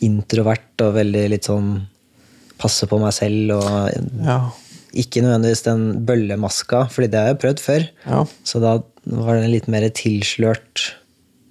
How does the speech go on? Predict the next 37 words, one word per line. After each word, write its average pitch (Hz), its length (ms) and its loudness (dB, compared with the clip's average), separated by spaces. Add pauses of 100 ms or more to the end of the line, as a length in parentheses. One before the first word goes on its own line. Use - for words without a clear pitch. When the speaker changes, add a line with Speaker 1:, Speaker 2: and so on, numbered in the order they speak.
Speaker 1:
eh, 107 720 -2
versjon 107 460 -2
av 104 80 -2
meg 113 120 0
selv, 110 220 -2
kanskje. 113 320 2
Litt 123 140 0
mer 113 100 2
Speaker 2:
Ja. 117 80 2
Speaker 1:
sånn 113 100 -2
beskyttende, 127 640 0
tilbaketrukken. 135 880 0 (380)
Speaker 2:
Ja, - 180 0 (220)
og - 80 -2
en 127 80 2
sånn 120 340 0
bøllevariant 107 1080 0
i 117 60 2
voksen 113 360 -2
alder 110 280 2
vil 117 140 0
jo 110 80 0
også - 280 -2
ha 110 520 -2
Speaker 1:
Ja. 127 240 2 (200)
Speaker 2:
konsekvenser, - 640 -4 (140)
Speaker 1:
Mm, 139 340 2
Speaker 2:
selvfølgelig. 131 460 0
Speaker 1:
mm, - 140 -4
ikke 123 140 0
sant? 135 280 -2 (540)
Så 135 80 4
nå 123 400 2 (360)
er 120 100 -2
jeg 120 100 4
da 113 560 0
kanskje, 117 540 0